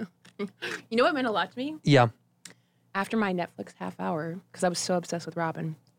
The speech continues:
Speaker 1: his daughter Zelda reached out to me.
Speaker 2: What?
Speaker 1: She's just like, "I really enjoyed your special." I was like, "I hate to be a douche." 'Cause I'm the person who, like, like, I'll see a famous person and be like, "I'll be over here. I'm not gonna bother you."
Speaker 2: Mm.
Speaker 1: But I was like,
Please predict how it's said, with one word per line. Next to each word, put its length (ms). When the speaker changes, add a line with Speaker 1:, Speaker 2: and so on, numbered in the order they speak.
Speaker 1:
his 120
daughter 300
Zelda 320
reached 300
out 160
to 80
me. 220
Speaker 2:
What? 580
Speaker 1:
She's 200
just 160
like, 120
"I 40
really 200
enjoyed 280
your 60
special." 320
I 20
was 120
like, 80
"I 40
hate 120
to 60
be 120
a 200
douche." 340
'Cause 160
I'm 100
the 80
person 280
who, 140
like, 300
like, 80
I'll 100
see 120
a 40
famous 240
person 200
and 40
be 60
like, 160
"I'll 100
be 80
over 140
here. 160
I'm 60
not 80
gonna 100
bother 200
you." 160
Speaker 2:
Mm. 280
Speaker 1:
But 100
I 40
was 120
like, 140